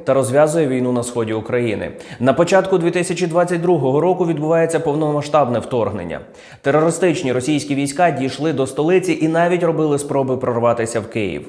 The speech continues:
На мою думку, Бухарестський саміт став точкою, коли внутрішня конкуренція в альянсі і підігравання Путіну його європейськими друзями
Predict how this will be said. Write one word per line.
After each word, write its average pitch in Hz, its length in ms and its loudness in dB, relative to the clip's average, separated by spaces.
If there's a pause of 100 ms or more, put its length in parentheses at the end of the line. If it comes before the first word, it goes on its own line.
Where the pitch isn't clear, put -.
(100)
На 147 140 6
мою 202 260 6
думку, 165 520 4 (260)
Бухарестський 175 600 0
саміт 120 400 0
став 135 340 0
точкою, 170 440 2
коли 135 240 2
внутрішня 170 580 0
конкуренція 123 640 0
в 107 60 0
альянсі 160 560 2
і 123 200 -2
підігравання 123 760 2
Путіну 165 680 -2
його 110 260 0
європейськими 110 720 2
друзями 185 460 2